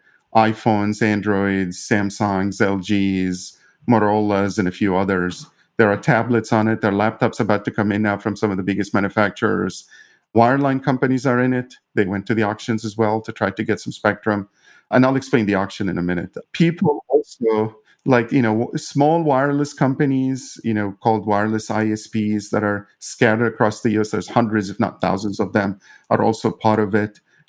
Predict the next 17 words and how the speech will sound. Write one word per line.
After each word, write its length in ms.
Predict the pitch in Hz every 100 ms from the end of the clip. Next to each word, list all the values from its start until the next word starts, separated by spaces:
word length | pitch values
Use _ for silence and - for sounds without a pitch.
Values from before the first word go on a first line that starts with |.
| -
Enterprises 720 | 160 220 - 143 147 156 143
are 100 | 143
part 220 | - 135
of 160 | 135 127
it, 240 | 135 -
utilities, 1080 | 117 107 - 127 123 123 131 120 120 117 113
educational 1040 | - 98 95 - 107 - 113 110 110 107 - _ _ _
facilities, 1160 | 139 - 135 117 113 - 110 110 107 107 107 -
uh, 340 | 104 95 95
some 320 | - 110 98
universities, 1160 | 98 98 92 123 131 135 113 110 104 104 - - _ _
hospitals, 1120 | - 120 - 120 117 113 110 107 104 101 - -
um, 560 | 101 95 92 92 90 - _ _ _ _ _ _
industrials, 1500 | - 107 110 120 - 139 120 113 107 107 104 - - - - 110
oil 180 | 107
and 160 | 95 92
gas. 720 | 110 107 117 117 113 -